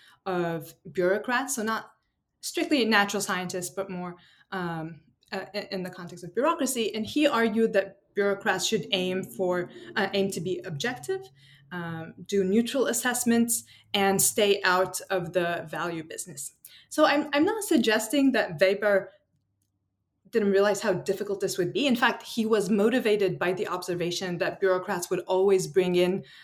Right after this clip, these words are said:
their own personal commitments, their attachments, um, into the business of, of doing objective calculations that would facilitate a kind of more technical, um, rational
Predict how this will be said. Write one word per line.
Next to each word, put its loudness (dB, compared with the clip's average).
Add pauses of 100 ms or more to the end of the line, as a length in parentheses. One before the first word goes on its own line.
(100)
their 0
own -2
personal -8
commitments, 2
their 0
attachments, 0 (480)
um, 0 (360)
into 4
the 2
business 0
of, 2 (140)
of -2
doing 2
objective -6
calculations -8 (260)
that -6
would -6
facilitate -4
a -10
kind -10
of -10
more -8
technical, -8 (320)
um, -6 (640)
rational 0